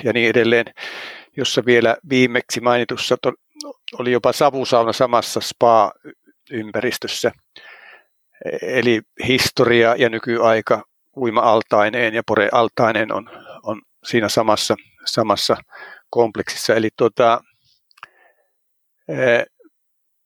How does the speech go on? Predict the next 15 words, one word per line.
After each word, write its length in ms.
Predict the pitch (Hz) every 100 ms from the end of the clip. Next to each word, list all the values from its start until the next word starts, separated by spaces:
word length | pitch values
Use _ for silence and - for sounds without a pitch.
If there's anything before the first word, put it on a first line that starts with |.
| _ _
me 260 | - 139 139
eletään 460 | 170 190 190 139 131
tällä 240 | 165 156
hetkellä 400 | 120 120 - 131 -
kansainvälisestikin 1200 | 160 160 - 95 90 107 - - - - 117 104
tällaista 480 | 104 104 - 107 98 _ _ _ _ -
saunapuumin 1080 | - 123 120 104 95 - 110 107 98 113 117
ja, 160 | 113 - - - 113
ja 80 | 117
kylpykulttuurin, 960 | 117 110 117 - 113 - 113 104 104
eh, 1080 | - - _ _ _ _ _ _ _ _ - -
ai-, 300 | - 107 110 -
aikaa. 800 | 120 110 104 - - 85 87 - - _ _ _ _ _ _ _ _ -
Tuossa, 420 | 135 - 135 123 - _ _ _ _ _ _ _ _ - -
eh, 320 | 147 120 120